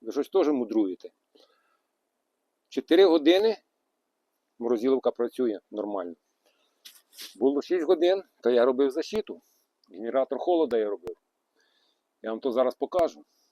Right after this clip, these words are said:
Маю того холодильника дев'яностих років Дейво.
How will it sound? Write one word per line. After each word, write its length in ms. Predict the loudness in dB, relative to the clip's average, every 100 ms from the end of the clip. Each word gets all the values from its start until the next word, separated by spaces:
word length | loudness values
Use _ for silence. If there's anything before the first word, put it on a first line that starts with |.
| _ -4
Маю 240 | 2 2
того 260 | 4 2 2
холодильника 640 | 0 -2 0 0 0 -8
дев'яностих 540 | -6 -4 -2 -2 -2 -4
років 300 | -4 -2 2
Дейво. 380 | 4 4 0